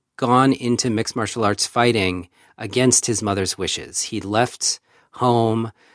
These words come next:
moved to Texas, and was living this lifestyle,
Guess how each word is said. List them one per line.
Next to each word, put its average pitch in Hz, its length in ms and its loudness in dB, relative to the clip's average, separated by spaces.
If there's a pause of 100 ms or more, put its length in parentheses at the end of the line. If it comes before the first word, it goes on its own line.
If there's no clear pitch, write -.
(140)
moved 123 240 -2
to 123 80 -4
Texas, - 880 0 (420)
and 117 140 -4
was 113 140 -2
living 131 380 4
this 113 200 2
lifestyle, 98 920 2